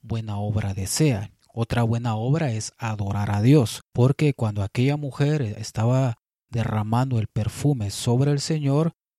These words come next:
los discípulos se enojaron y empezaron a murmurar, dice la Biblia, y el Señor la defendió y Él dijo: "Dejen a esta mujer porque ha hecho una buena obra". Entonces el cristiano, cuando estuvo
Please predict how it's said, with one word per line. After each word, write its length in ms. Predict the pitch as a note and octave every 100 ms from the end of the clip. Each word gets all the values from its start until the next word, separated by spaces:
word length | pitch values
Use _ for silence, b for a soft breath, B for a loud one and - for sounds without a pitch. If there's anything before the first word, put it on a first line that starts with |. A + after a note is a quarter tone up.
| _
los 220 | - A2+ G2+
discípulos 600 | G#2 - A2+ B2+ B2 -
se 100 | A2
enojaron 640 | A2+ A#2 - B2+ C3+ D3+
y 120 | A#2+
empezaron 580 | G#2+ - G2+ A2 A2 A2+
a 80 | A2+
murmurar, 640 | G#2+ A#2 B2 B2+ B2+ C#3+
dice 280 | B2 A2+ B2
la 140 | B2+
Biblia, 440 | C3 B2 B2+ D3+ D#3+
y 140 | - A2+
el 120 | G#2
Señor 380 | - F#2 G#2 A2+
la 140 | A#2+
defendió 640 | B2 B2 B2+ B2 A#2 B2 E3+
y 120 | B2
Él 200 | G#2+ A2
dijo: 420 | B2 B2+ D#3+ D#3 -
"Dejen 320 | A2 B2+ B2
a 140 | A#2
esta 240 | A2+ - C3+
mujer 380 | C3+ A#2+ C3 D#3
porque 400 | A2+ G#2 A2 G#2+
ha 200 | A2+ A2
hecho 380 | A#2 B2 C3+ B2+ - _
una 320 | A#2+ G#2+ G#2+
buena 380 | G2+ G#2+ F#2+ G#2
obra". 420 | C#3+ A2 F#2+ - _ b b
Entonces 420 | A2 - B2+ C#3
el 140 | B2+ G#2+
cristiano, 640 | G2+ F#2+ - C#3+ A2+ G2+
cuando 280 | - G2+ G2
estuvo 580 | F2+ - D3+ A#2+ G#2